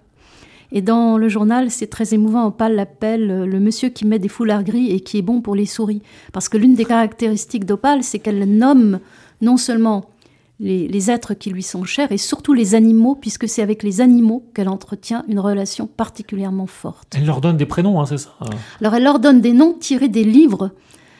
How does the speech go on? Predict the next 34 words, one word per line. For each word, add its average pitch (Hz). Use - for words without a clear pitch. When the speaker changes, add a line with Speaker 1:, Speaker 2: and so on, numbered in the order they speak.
Speaker 1:
euh, 185
qu'elle 208
a 175
soit 196
trouvés 185
chez -
les 160
voisins, 254
soit 208
à 175
l'école, 254
soit 202
des 185
histoires, 214
euh, 185
de 196
la 202
mythologie 202
grecque 220
et, 175
et 185
latine 196
que 220
la 185
maîtresse, 202
euh, 185
lui 180
lit, 240
puisque -
c'était 196
une 190
classe 190
unique. 247
Euh, 180